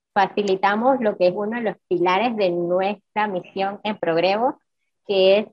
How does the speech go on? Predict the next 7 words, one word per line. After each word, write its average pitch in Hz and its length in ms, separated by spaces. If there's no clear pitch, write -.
poder 226 380
expandir 214 1000
conocimientos 220 840
valiosos 208 640
a 233 80
nuestra 208 300
región 233 540